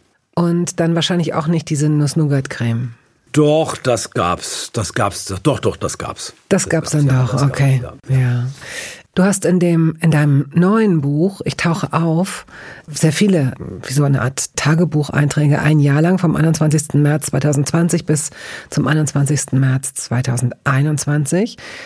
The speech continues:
Speaker 1: hast du jeden Tag, äh, eine mehr oder weniger große Notiz, äh, hinterlassen. Daraus ist dieses Buch entstanden.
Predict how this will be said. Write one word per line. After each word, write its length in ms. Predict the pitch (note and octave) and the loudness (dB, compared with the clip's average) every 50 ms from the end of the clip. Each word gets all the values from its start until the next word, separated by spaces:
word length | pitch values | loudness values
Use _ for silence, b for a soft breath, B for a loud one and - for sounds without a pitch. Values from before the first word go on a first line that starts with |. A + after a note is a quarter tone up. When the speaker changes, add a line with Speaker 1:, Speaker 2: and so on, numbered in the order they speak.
| B B B | B B B
Speaker 1:
hast 240 | - D3 D#3+ - - | -4 -4 -4 -2 0
du 60 | E3+ | 0
jeden 340 | E3 E3 D3 E3 E3+ F3+ F3+ | 0 2 2 0 2 2 0
Tag, 340 | D#3+ D#3 D#3 D3+ D#3+ - - - | 0 0 0 0 -2 -4 -6 -4
äh, 320 | - D3 C#3+ C#3 C3+ C3+ C3+ | -2 0 2 2 2 0 -2
eine 400 | - - C3+ C#3 C#3 C3 B2+ B2+ - | -2 0 2 2 4 2 2 0 0
mehr 160 | - C#3+ C#3+ | 0 0 2
oder 160 | D3+ D3 C#3+ C#3 | 2 2 2 2
weniger 300 | D#3 D3+ D3+ C3+ C#3+ C#3 | 2 2 2 2 0 0
große 500 | C3 - C#3 C#3 - - C#3 C3+ B2+ - G2+ | 0 0 0 0 2 2 0 0 0 0 2
Notiz, 600 | C#3 C#3+ C#3 C3 C3+ - A3+ A#3 - - - - - - | 2 2 2 2 0 0 0 0 0 -4 -6 -6 -4 0
äh, 80 | E3 | 2
hinterlassen. 420 | E3+ F3+ E3 F3 E3+ E3+ D#3+ - E3 | 2 2 2 2 2 2 2 2 2
Daraus 200 | D#3 D3+ D3 C#3 | 2 2 2 0
ist 120 | - - - | 0 0 0
dieses 160 | C#3+ C3+ C3+ | 0 0 0
Buch 200 | - - G#3 - | 0 0 0 2
entstanden. 520 | G3 G3+ - - G3 G3 F#3+ G3 G#3 A#3+ | 2 0 2 2 2 2 4 2 2 0